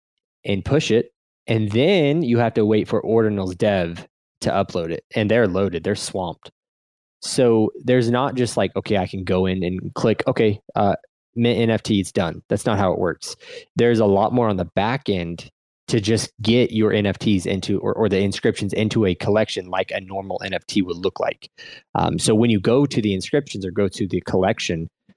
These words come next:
it doesn't show metadata. It shows inscription data. So you can go through and see, okay, this, this inscription right here, let's say it's, like, number four, like, four thousand.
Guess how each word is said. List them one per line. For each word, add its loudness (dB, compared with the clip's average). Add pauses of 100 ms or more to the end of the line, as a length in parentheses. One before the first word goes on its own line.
(260)
it 2
doesn't 0
show 0
metadata. -2
It 2
shows 2
inscription -4
data. -4 (420)
So 2
you 4
can 0
go 2
through 0
and 0
see, -2
okay, 0
this, -2 (260)
this 0 (420)
inscription -2
right -2
here, 0
let's -4
say 0
it's, -2
like, 0
number -2 (140)
four, -2 (160)
like, -2
four 0
thousand. 0